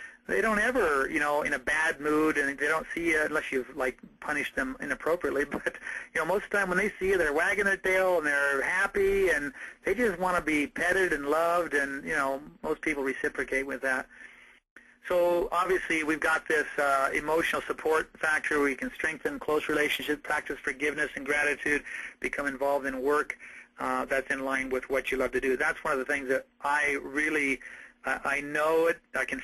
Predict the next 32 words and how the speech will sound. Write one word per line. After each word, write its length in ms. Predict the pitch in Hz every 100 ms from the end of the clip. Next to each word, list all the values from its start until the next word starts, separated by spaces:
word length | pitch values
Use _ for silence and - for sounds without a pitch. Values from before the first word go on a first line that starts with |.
| -
feel 240 | 165 165
it 140 | 165 -
in 220 | 151 143 143
every 640 | 156 151 151 160 151 151 - - -
cell 380 | 160 156 160 156
and, 260 | 143 135 -
and 200 | - 135
fiber 320 | 131 156 151 156
of 60 |
my 140 | 147 139
body. 380 | 143 147 151
At 120 | 147 -
the 60 | 147
end 80 |
of 80 | 156
the 40 | 139
day, 380 | 147 151 147 - - - - -
um, 560 | 139 135 135 131 131 117
I, 200 | 143 147
I, 220 | - 151 151 -
I 120 | 147 156
actually 220 | 151 156
am 120 | 143
more 240 | 143 151 156
energized 560 | 147 147 135 131 131
because 320 | 135 131 147
I'm 200 | 139 131
doing 320 | 127 156 160 147
what 120 | 143
I 160 | 139
know 480 | 139 139 143 147 147 - - - -
I 120 | 127